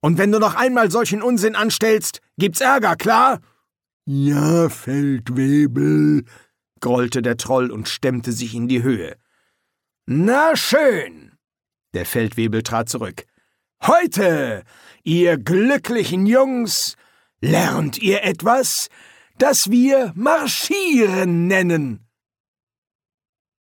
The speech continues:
Sie ließen Plün in Wind und Regen zurück.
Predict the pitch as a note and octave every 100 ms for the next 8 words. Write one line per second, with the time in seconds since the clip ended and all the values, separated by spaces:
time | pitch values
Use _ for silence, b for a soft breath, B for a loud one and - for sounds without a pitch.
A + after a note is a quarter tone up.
0 | _ _ _ _ _ _ _ _ C3 G#3
1 | A3+ A3+ F#3+ - D#3+ F#3+ F#3 F#3 B2 A#2+
2 | B2 C3+ C3 A#2+ A2+ A2 A#2 G#2 G#2+ -
3 | A#2+ F#2+ D#2+ - -